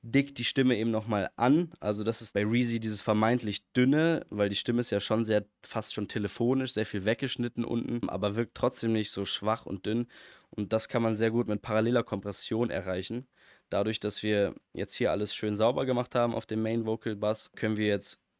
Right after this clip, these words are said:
eine Kopie hier zu dem Parallelkompression-Bus schicken. Hier seht ihr, ist auf, ist voll reingeschickt. Und hier ist einfach nur ein Kompressor drauf. Da oben ist er. Und hier seht ihr, Attacks auf null. Release ist relativ schnell, damit er nicht irgendwie zu lange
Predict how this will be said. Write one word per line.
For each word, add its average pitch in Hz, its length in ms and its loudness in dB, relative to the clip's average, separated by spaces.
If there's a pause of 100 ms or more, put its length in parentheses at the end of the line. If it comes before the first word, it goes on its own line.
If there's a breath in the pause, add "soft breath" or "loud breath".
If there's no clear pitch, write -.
(100)
eine 104 120 -4
Kopie 165 640 -4 (100)
hier 135 320 2
zu - 100 -8
dem 110 140 0
Parallelkompression-Bus 107 1300 -2
schicken. 160 420 0
Hier 123 140 0
seht 123 240 -4
ihr, 123 160 0
ist - 100 -6
auf, 104 220 -4
ist - 160 -10
voll 113 180 0
reingeschickt. 120 640 -4
Und 113 680 2
hier 131 80 2
ist 127 60 4
einfach 131 180 4
nur 123 100 4
ein - 20 -2
Kompressor 131 440 2
drauf. 113 520 2
Da - 120 -10
oben 117 180 0
ist 120 160 0
er. 143 240 0
Und 104 140 -2
hier 120 100 6
seht 117 180 6
ihr, 104 200 2
Attacks 131 340 0
auf 92 200 -2
null. 127 380 4
Release 135 320 0
ist 131 80 -4
relativ 127 360 2
schnell, 123 260 4
damit 110 260 0
er 107 100 0
nicht 107 200 -2
irgendwie 101 240 -4
zu - 160 -6
lange 101 460 0